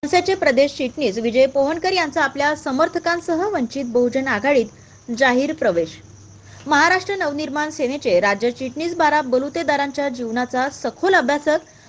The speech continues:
आठशे वर्षाचे बलुतेदार यांचे जीवनमान यावर लिखाण. स्वर्गीय शिवसेना प्रमुख बाळासाहेब ठाकरे यांच्या जीवनावर आधारित पोवाड्याचे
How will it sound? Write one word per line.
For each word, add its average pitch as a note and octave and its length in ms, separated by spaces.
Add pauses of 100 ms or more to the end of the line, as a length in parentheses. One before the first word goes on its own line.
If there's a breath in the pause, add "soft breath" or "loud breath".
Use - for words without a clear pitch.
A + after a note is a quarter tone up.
(120)
आठशे C#4 360
वर्षाचे D#4+ 500
बलुतेदार B3 580
यांचे G#3+ 380
जीवनमान C#4 580 (380 loud breath)
यावर C4+ 400
लिखाण. A3+ 340 (400)
स्वर्गीय A#3+ 400
शिवसेना C#4+ 460
प्रमुख E4+ 260
बाळासाहेब C4+ 520
ठाकरे A3 280
यांच्या G3+ 300
जीवनावर C4+ 500
आधारित D4 380
पोवाड्याचे B3 640